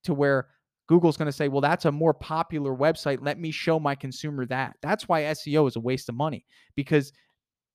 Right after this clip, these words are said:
and also to, to, to, to capitalize on that,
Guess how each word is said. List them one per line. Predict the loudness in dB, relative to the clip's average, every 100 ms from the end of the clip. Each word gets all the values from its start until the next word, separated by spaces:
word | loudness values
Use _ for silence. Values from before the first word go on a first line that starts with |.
| _ -4
and | 0
also | 2 2 2 0
to, | -4 -6 -6
to, | -6 -8 -8 -10 _
to, | -4 -4 -4
to | -8 -8
capitalize | -6 -4 -2 0 0 0
on | -6
that, | -6 -8